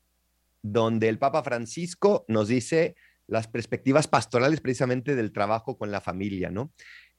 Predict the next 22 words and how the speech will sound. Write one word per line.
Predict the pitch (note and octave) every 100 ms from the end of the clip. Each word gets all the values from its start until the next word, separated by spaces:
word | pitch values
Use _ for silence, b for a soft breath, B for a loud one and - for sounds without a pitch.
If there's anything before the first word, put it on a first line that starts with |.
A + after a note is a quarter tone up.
| _ -
Y | B2
justamente | A#3 G#3 A3+ G#3+ G3+ E3
ahí | E3+ G#3+ -
nos | B2 A#2+ B2+
invita | B2+ D3+ E3 -
a | A#2+ G#2+
todos, | - G3 F3 A2 D3 G3 - _ _ _ _ _ _ _ _ _ -
pastores | A2+ - - C#3 C3 F2+ - - _ _ -
y | G2
laicos, | B2 E3+ F#3+ B3+ C4+ - - _ _ _
a | C3 C#3
formarnos | A2 C#3+ C3+ C3 B2+ B2+ D#3 F3 F3+ B2+ G2 E2+ - - - _ _ _
para | A#2 G#2+ A2+ -
aprender | A2 G#2+ - G#2+ G#2 G#2+ A2+ D3
a | C#3
dar | A#2+
esta | B2+ - B2+
pastoral | - G2 - G2+ G2 G#2
matrimonial, | A2 F2 E2 D#2+ D2 _ _ _ B B B B B _
a | A#2+ A2 A2
prepararnos, | B2+ C3 A#2 A#2 A#2 F#3+ F3+ A#2 -
porque | A#2+ G2+ - A2 G2+